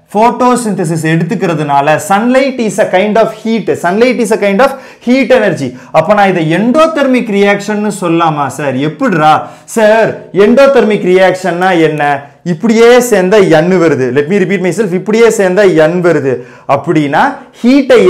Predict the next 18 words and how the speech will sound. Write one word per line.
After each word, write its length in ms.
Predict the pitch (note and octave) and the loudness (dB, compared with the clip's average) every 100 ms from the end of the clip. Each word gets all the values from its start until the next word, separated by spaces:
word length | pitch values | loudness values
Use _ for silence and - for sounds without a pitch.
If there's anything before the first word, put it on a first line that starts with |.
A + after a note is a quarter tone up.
| G3 | 4
எடுத்துக்கிட்டு 680 | A3 B3+ G#3+ G3+ C4+ D#4+ - - | 2 -2 -4 -2 0 -2 -4 -8
நடக்கிற 500 | D#3+ F#3 B3 C4 B3+ | -2 0 2 4 6
ஒரு 100 | A3+ | 4
reaction 600 | F#3+ G#3+ A#3 A3+ A3 F#3+ | 4 2 2 0 -4 -4
பேரு 220 | - G3+ | 0 0
endothermic 800 | B3+ F#3+ G3+ B3 A#3+ G#3 G#3 G3+ | 2 0 2 2 4 2 0 -2
reaction. 1000 | F3 E3+ D#3 - C3+ B2 D#3 G#3+ C4+ C#4+ - - _ - | 0 2 2 0 -8 -8 -6 -4 -4 -4 -10 -20 _ -8
இந்த 260 | F3 F3 | -2 0
இடத்துல 500 | D#3+ E3+ - B3 A#3+ F3 | 2 0 0 -2 -2 -2
sunlight 420 | F3+ G#3 C4 A3 | -2 0 -2 -2
use 220 | A3 G#3 | -4 -2
ஆகுறதுனால, 680 | G#3+ F#3+ F#3 F3+ F3+ F3+ G3 | 0 2 0 -2 2 2 0
heat 360 | G3+ A#3+ C4 | 0 -2 -2
யூஸ் 240 | B3 G#3 F#3 | -2 -4 0
ஆகுறதுனால 500 | G3 F#3 F3 F3 A3+ | 0 0 -2 -2 -2
இதை 180 | F#3+ E3+ | -2 -2
endothermic 640 | G3 A#3+ A#3+ G#3+ F#3+ F#3+ | -2 -2 -2 -4 -2 -2
ரியாக்ஷன் 320 | F#3+ F#3 G3 | -2 -2 -6